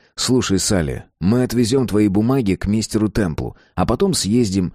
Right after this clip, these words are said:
в Ислингтон и заберем мисс Мередит и все, что тебе нужно. Потом я найду Джима, и мы с ним начнем искать Маккинона. Вот это,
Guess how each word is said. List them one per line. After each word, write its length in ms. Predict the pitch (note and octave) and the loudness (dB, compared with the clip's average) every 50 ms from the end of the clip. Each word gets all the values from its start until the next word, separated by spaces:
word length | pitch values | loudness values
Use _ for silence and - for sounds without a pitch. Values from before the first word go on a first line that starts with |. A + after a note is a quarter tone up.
| - _ | -6 _
в 200 | F#2+ F#2 A2 D3 | -2 0 2 2
Ислингтон 640 | C#3+ - - E2+ D#2+ D2 C#2 - - C#2+ B1 A1+ - - | 2 0 -2 -2 -4 -4 -6 -6 -6 -6 -6 -6 -10 -2
и 120 | - A#2+ A#2 | 0 0 2
заберем 500 | A2 A#2 A2 C3+ C#3 D#3+ E3+ E3+ C#3+ - | 2 2 2 2 4 4 2 2 0 -2
мисс 500 | - A2+ A2+ A#2+ A#2+ A2 F#2 - - - - - | 0 2 2 2 2 2 0 -2 -4 -6 -4 -2
Мередит 640 | F#2+ G2 G#2+ B2+ D3 D3 D3+ C#3+ D#3+ D#3 - - - - | 0 2 2 4 4 4 2 2 0 -2 -4 -6 -6 -2
и 200 | - G#2 G#2+ F#2 | 0 0 0 0
все, 280 | - - - C3 D3+ | -2 0 0 0 0
что 180 | D3 - - G#2 | 0 0 -4 -2
тебе 240 | - G2 F#2 G#2 G2+ | -2 0 0 0 0
нужно. 400 | F#2+ F2+ D#2 B1+ - F2+ - - _ _ _ _ - - | 0 -2 -2 -4 -6 -12 -14 -16 _ _ _ _ -8 -4
Потом 300 | - G2+ G#2+ - C3 A#2 | -2 -2 0 0 0 2
я 140 | G#2+ G2 G2 | 2 2 2
найду 280 | F#2+ F#2 F#2 E2+ F2+ E2 | 2 0 0 0 -2 -2
Джима, 480 | D2+ D#2+ F#2 A#2+ C3+ C#3 C#3 B2+ - - - _ - | -2 0 0 2 2 2 2 0 -4 -6 -12 _ -4
и 120 | F#2 G#2+ | -2 0
мы 180 | A2+ A#2+ A#2 G2 | 0 0 0 -2
с 100 | - - | -2 -2
ним 180 | A#2 A2+ A2 | -2 0 0
начнем 480 | G#2 F#2+ F2 - - G#2 A2 G#2+ G#2 F#2+ | 0 -2 -2 -4 -4 -2 -2 0 0 -2
искать 320 | - - - G2 F2 - | -2 -2 -2 -2 -2 0
Маккинона. 600 | F#2 F2 E2 - - - D#2 C2+ A#1 A1+ A1 - - - _ _ _ _ _ _ _ | -2 -2 -2 -2 -4 -6 -6 -6 -8 -10 -14 -16 -18 -20 _ _ _ _ _ _ _
Вот 300 | - F#2+ B2+ D#3 D#3+ - | -4 -2 0 0 0 0
это, 440 | A3 A3 G#3+ - G2 - - - - | 0 0 0 0 -2 -2 -4 -6 -10